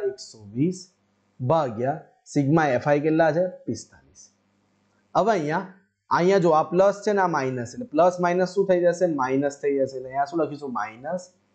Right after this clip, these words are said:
બે હજાર એકસો વીસ ભાગ્યા પિસ્તાલીસ. હવે તમારે શું કરવાનું છે કે જે બે હજાર એકસો વીસ છે એને પિસ્તાલીસ વડે ભાગાકાર કરવાનો છે. તે બંનેનો ભાગાકાર કરશો તો તમને જવાબ મળશે સુડતાલીસ પોઇન્ટ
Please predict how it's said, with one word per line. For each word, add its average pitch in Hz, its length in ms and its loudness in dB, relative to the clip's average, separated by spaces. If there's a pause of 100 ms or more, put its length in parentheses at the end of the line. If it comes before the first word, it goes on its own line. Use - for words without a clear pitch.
(320)
બે 123 160 0
હજાર 135 420 2
એકસો 113 400 -8
વીસ 139 380 0 (680)
ભાગ્યા 120 680 -2 (460)
પિસ્તાલીસ. 85 640 -14 (760)
હવે 202 160 6
તમારે 240 280 2
શું 240 160 -2
કરવાનું 165 340 2
છે 175 100 0
કે 170 140 2
જે 165 120 4
બે 170 300 4
હજાર 202 240 4
એકસો 185 280 2
વીસ 139 300 2
છે 175 60 4
એને 190 80 0
પિસ્તાલીસ 175 600 0
વડે 196 140 6
ભાગાકાર 123 480 -2
કરવાનો 110 420 -14
છે. - 100 -20 (440)
તે 196 60 8
બંનેનો 185 400 4
ભાગાકાર 180 540 2
કરશો 196 220 2
તો 202 80 -10
તમને 185 180 2
જવાબ 156 360 4
મળશે 170 240 -4
સુડતાલીસ 147 720 -2
પોઇન્ટ 127 340 -14